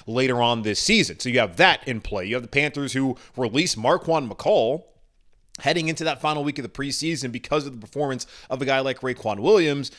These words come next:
and McCall currently not on a roster, but there's still questions of, are the Panthers good there at defensive line? Henry Anderson dealing with his own injuries. There are so many questions there with injuries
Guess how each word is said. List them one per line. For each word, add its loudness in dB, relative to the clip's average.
and -6
McCall 2
currently -4
not 2
on 0
a -2
roster, -2
but -10
there's -4
still 0
questions -4
of, 0
are 0
the -6
Panthers -2
good 0
there 2
at -2
defensive -6
line? 0
Henry -2
Anderson -2
dealing -2
with -8
his -8
own 2
injuries. -2
There 4
are 6
so 2
many 0
questions -2
there -2
with -4
injuries 0